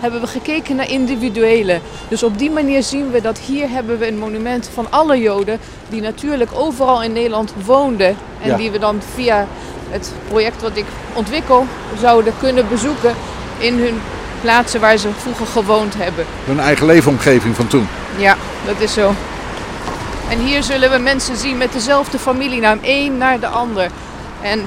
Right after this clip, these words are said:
Speaker 1: we zullen mensen zien waarvan alleen maar één familienaam is. We zullen mensen zien die oorspronkelijk uit andere landen kwamen, zoals bijvoorbeeld uit Duitsland, zoals Anne Frank,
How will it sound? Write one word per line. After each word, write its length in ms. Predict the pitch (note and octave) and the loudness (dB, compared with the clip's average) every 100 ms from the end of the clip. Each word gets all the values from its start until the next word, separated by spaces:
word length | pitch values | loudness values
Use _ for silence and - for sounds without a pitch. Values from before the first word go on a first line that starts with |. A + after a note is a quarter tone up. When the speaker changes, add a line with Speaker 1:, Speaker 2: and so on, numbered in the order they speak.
| - - - | -8 -12 -6
Speaker 1:
we 100 | A3 | -4
zullen 280 | A3+ A#3+ A#3+ | -2 0 0
mensen 280 | A#3+ A#3 A#3 | -2 -4 -4
zien 160 | A#3+ | -2
waarvan 320 | A#3 A#3 A#3 | -2 -2 -2
alleen 260 | A#3 B3+ C#4+ | 0 2 2
maar 120 | B3+ | 0
één 180 | A3 A3 - | -2 -4 -4
familienaam 580 | G#3+ G3 G3 F#3+ F#3+ | -4 -4 -2 -2 -2
is. 80 | G3 G3+ | -4 -6
We 60 | G#3+ | -4
zullen 240 | B3 B3 | -4 -4
mensen 300 | A#3 A#3+ B3+ | -4 -4 -6
zien 200 | A3 A#3+ A3 - - - - | -6 -6 -6 -8 -8 -8 -6
die 180 | A#3+ - - A#3+ | -6 -6 -4 -2
oorspronkelijk 720 | A#3 - B3+ B3+ B3+ A#3+ A#3 - - | -2 -2 0 0 0 0 -2 -4 -8
uit 120 | A3+ A3 | -6 -2
andere 340 | B3+ D4 B3+ A3+ | -2 0 0 2
landen 300 | G#3+ G3+ G#3+ | 0 0 -2
kwamen, 360 | G3+ F#3+ G3 F#3 | -2 -2 -2 -4
zoals 400 | G#3 G3+ G3+ - - - - | -2 0 0 -2 -10 -10 -10
bijvoorbeeld 480 | G3 - C#4 C4 A3 | -8 0 4 4 4
uit 140 | G#3 G3 | 2 6
Duitsland, 600 | A#3+ C4+ - G#3 G3 - - | 6 6 2 0 0 -4 -2
zoals 260 | A3 G#3 | 2 2
Anne 220 | - G#3+ G#3+ | 2 0 -2
Frank, 400 | - A#3+ B3+ | 2 4 4